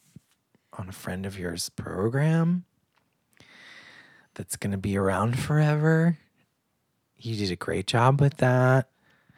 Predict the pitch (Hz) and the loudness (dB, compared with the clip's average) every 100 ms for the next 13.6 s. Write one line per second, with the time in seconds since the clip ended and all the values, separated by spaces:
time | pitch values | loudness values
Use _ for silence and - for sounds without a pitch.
0 | _ _ _ _ - 95 98 92 - 85 | _ _ _ _ -12 -6 -4 -4 -6 -8
1 | 85 90 - 92 95 - - 151 - 160 | -10 -10 -10 -10 -12 -8 -2 -2 -2 -4
2 | 170 175 151 147 143 143 143 - _ _ | -2 -2 0 0 0 0 -2 -6 _ _
3 | _ _ _ _ _ _ 113 101 98 98 | _ _ _ _ _ _ -14 -10 -8 -6
4 | 101 95 - - - 110 131 143 131 - | -6 -6 -6 -2 2 2 2 0 -2 -4
5 | 113 120 127 - 123 117 127 113 101 107 | -2 -2 -2 -2 -2 -2 0 4 6 6
6 | 110 - _ _ _ _ _ _ 107 101 | 4 0 _ _ _ _ _ _ -10 -4
7 | 101 110 107 139 139 143 156 170 175 _ | 0 0 0 2 4 4 4 4 2 _
8 | _ _ _ - - _ _ - 107 107 | _ _ _ -20 -20 _ _ -8 -6 -6
9 | 104 110 110 123 131 143 147 147 - _ | 0 2 4 4 6 8 8 6 2 _
10 | - - 117 110 107 104 101 95 - - | -4 -2 0 2 2 2 2 0 -4 -14
11 | - - 90 95 117 - 147 143 170 180 | -20 -10 -6 -2 -2 -2 -2 -2 0 4
12 | 139 135 _ _ _ _ _ _ _ _ | 4 2 _ _ _ _ _ _ _ _
13 | - 110 95 92 92 | -8 -6 0 0 0